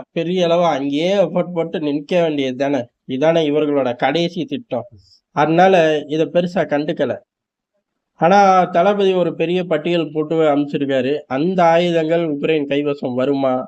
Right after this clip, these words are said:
அது சந்தேகம்தான். ரஷ்யாவை சீண்டக்கூடிய ஆயுதங்கள் தான் இனி வருங்காலங்கள்ல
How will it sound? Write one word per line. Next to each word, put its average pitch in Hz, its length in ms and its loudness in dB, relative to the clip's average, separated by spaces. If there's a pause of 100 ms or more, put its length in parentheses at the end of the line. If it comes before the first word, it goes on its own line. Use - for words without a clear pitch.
அது 131 320 -4
சந்தேகம்தான். 135 760 0 (720)
ரஷ்யாவை 202 680 4
சீண்டக்கூடிய 233 880 0
ஆயுதங்கள் 165 600 2
தான் 151 320 -2
இனி 190 260 -2
வருங்காலங்கள்ல 160 920 2